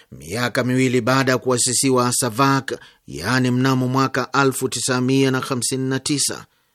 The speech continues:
Parviz Sabiti aliajiriwa rasmi kuwa ajenti wa shirika hilo la kuogofya na kutisha la intelijensia la utawala wa Shah. savak ilikuwa na jumla idara kuu kumi.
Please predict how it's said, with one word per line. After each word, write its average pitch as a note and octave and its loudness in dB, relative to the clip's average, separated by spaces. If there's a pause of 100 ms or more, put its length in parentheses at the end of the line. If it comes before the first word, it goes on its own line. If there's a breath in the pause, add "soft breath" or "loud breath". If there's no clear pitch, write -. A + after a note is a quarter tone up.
(560)
Parviz A2 -2
Sabiti B2+ 2 (540 loud breath)
aliajiriwa B2+ 4
rasmi C#3 2
kuwa C3+ 2
ajenti C3+ 0
wa C3+ 2
shirika B2+ 0
hilo C#3 2
la C3+ 4
kuogofya C3+ 0
na C#3 0
kutisha C#3+ -4 (380 soft breath)
la D2 -14
intelijensia B2+ 2 (220 loud breath)
la D3+ 2
utawala A#2 0 (440 soft breath)
wa B2+ -2
Shah. G2+ -2 (1400 loud breath)
savak F3 2
ilikuwa D#3 4
na C3+ 2
jumla C#3+ 4
idara C#3 2
kuu C3+ 0
kumi. F#2 -4